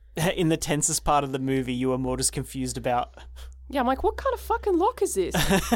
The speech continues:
Speaker 2: Yeah, so this is terrible writing, man. This is terrible writing.
Speaker 1: Yeah, it's not the best. What do you reckon overall for the film? <laughs>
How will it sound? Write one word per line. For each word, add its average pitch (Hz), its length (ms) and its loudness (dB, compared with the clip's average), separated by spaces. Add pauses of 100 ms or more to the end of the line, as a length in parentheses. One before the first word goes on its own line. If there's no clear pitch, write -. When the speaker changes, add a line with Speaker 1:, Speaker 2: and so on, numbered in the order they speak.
(380)
Speaker 2:
Yeah, 427 160 2
so 440 140 0
this 571 180 2
is - 140 0
terrible 587 480 6 (100)
writing, 480 380 4
man. 180 440 -2
This - 160 0
is 523 100 -8
terrible 453 500 4
writing. 349 400 2 (480)
Speaker 1:
Yeah, 135 100 0
it's - 120 2
not 185 80 2
the 139 80 0
best. 113 260 -4 (440)
What - 60 -14
do 185 60 -4
you 170 60 0
reckon 135 220 0
overall 123 360 2
for - 120 -14
the 123 80 -6
film? 117 320 -8
<laughs> - 60 -20